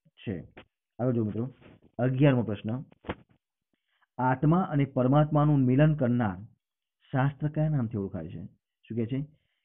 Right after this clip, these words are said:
કે આત્મા અને પરમાત્માનું મિલન થાય ને, એ જે શાસ્ત્ર છે, એ શાસ્ત્રને કયા નામથી ઓળખવામાં આવે છે? તો એના ઓપ્શન આપ્યા છે નંબર એક સાંખ્ય દર્શન, નંબર બે ન્યાય દર્શન,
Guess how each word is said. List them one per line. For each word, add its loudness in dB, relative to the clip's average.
કે -16
આત્મા -2
અને -2
પરમાત્માનું 0
મિલન 0
થાય -4
ને, -8
એ 4
જે 2
શાસ્ત્ર 0
છે, -4
એ -6
શાસ્ત્રને -4
કયા -2
નામથી -2
ઓળખવામાં -8
આવે -12
છે? -16
તો -14
એના -2
ઓપ્શન -2
આપ્યા 0
છે -4
નંબર -2
એક -4
સાંખ્ય -4
દર્શન, -4
નંબર 0
બે 0
ન્યાય -2
દર્શન, -4